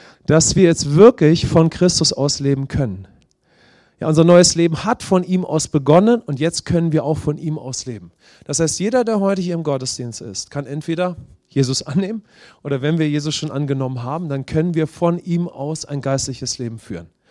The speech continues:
Das ist nicht für ein paar besondere Leute, sondern du sitzt hier und du hast Jesus Christus angenommen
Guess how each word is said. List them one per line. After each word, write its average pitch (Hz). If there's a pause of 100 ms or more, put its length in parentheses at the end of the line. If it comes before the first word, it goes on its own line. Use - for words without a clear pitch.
(320)
Das -
ist 190
nicht 196
für 175
ein 156
paar 156
besondere 139
Leute, 104 (840)
sondern 127
du 156
sitzt 262
hier 151
und 131
du 131
hast 190
Jesus 160
Christus 190
angenommen 135